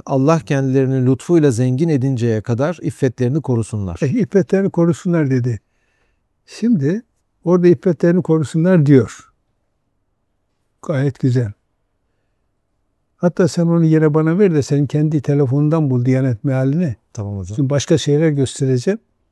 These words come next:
Speaker 2: Peki bu köle ve cariyelerinizden dedi, iffetlerini korusunlar diyor.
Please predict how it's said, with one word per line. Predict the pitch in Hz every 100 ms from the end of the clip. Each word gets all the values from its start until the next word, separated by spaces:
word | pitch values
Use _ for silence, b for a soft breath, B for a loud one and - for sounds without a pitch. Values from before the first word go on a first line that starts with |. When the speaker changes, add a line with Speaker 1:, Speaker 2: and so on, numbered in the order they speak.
| _ _ _ _ _ _
Speaker 2:
Peki | 202 156 156
bu | 175 151 - -
köle | 175 202 170
ve | 151
cariyelerinizden | 156 156 156 156 156 151 147 156 143
dedi, | 156
iffetlerini | 185 - 147 156 151 185
korusunlar | 156 151 123 151 147 143 123
diyor. | 120 104 107